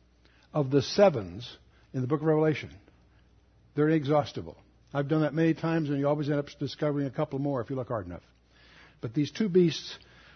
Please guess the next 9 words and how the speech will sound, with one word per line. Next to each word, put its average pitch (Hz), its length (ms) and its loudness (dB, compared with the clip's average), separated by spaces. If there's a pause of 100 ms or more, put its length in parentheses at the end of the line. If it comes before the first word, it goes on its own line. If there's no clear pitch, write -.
of 127 160 -4
Re-, 143 200 -2
uh, 139 120 -6
chapter 156 260 0
thirteen 151 680 0 (220)
are 131 220 0
our 123 80 -2
subject 135 400 -6
tonight. 135 320 -2